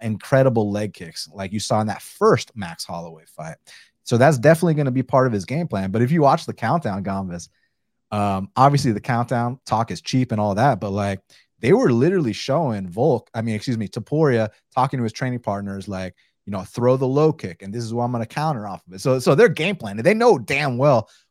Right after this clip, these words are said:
what they're up against. And another thing, the big talking point about how, well, you know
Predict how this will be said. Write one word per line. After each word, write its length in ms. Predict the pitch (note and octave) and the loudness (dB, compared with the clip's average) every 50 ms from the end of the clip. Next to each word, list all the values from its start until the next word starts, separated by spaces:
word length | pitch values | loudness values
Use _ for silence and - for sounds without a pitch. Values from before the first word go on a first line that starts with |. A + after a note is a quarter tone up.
| _ - | _ 0
what 200 | B2+ C#3 C#3+ - | 0 0 0 0
they're 180 | B2 G#2 G2 | -2 0 2
up 220 | A2+ E3 - - A2 | 2 2 2 2 -6
against. 400 | F#2+ G#2 G2 F#2+ G2 F#2 - - | -6 -6 -8 -8 -8 -10 -10 -6
And 340 | - B2+ C3 B2+ B2+ A#2+ A#2 _ _ _ _ _ _ _ - - | -2 0 0 2 0 0 -2 _ _ _ _ _ _ _ -2 0
another 320 | C3 C#3+ D#3+ D#3 C#3 A#2 | 4 6 6 6 6 6
thing, 320 | - A#2 F#2+ F#2 F#2 F#2+ | 4 2 2 0 0 -2
the 100 | G2 A2+ | -2 -2
big 240 | G#2+ G#2 C#3+ C#3 B2 | 0 2 0 0 2
talking 320 | - D3+ B2+ B2 - B2+ A#2+ | 0 0 0 0 -2 -4 -6
point 240 | - C3+ B2+ A#2+ | -4 -4 -4 -4
about 240 | A2+ G#2 A#2 A#2 A2 | -4 -2 -4 -4 -4
how, 220 | - A#2 G#2+ G2+ G#2 | -6 -8 -10 -8 -6
well, 360 | A#2 B2 A2+ G#2 F#2+ F#2 - - | -4 -4 -4 -4 -6 -10 -14 -12
you 80 | D3 C3 | -10 -10
know 160 | A2+ F#2+ | -10 -12